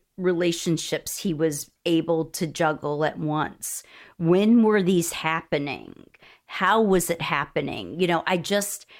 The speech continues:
I needed answers, not only on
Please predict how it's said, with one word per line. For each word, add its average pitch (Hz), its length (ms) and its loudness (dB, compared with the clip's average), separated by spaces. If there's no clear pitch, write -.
I 185 80 2
needed 185 540 0
answers, 165 800 -2
not 170 220 0
only 175 480 2
on 143 380 -2